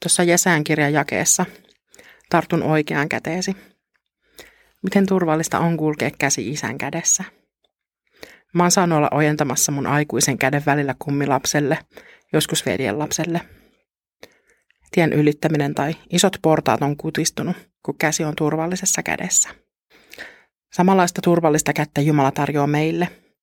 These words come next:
turvaa ja apua. Joskus Jumala lähettää jonkun ihmisen paikalle ja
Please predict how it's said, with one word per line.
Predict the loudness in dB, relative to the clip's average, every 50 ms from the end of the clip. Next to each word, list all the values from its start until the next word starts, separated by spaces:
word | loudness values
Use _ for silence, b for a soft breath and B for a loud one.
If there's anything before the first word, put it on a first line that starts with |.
| _ _ _ _
turvaa | 0 0 0 2 0 0 -2 -2 -4 -8 -6 -4
ja | -4 -2
apua. | -2 -4 -6 -4 -6 -6 -6 -6 -8 -10 _ _ _ _ _ _ _ _ _ _ _ _ B B B B B B B B B
Joskus | -2 -2 0 0 -2 0 2
Jumala | 2 4 4 4 4
lähettää | 4 2 0 -4 -2 0 0
jonkun | 2 2 0 -2 -4 -6
ihmisen | -6 -6 -4 -6 -4 -4 -4 -6
paikalle | -4 -4 -4 -4 -2 -4 -6 -4 -2 -4
ja | -4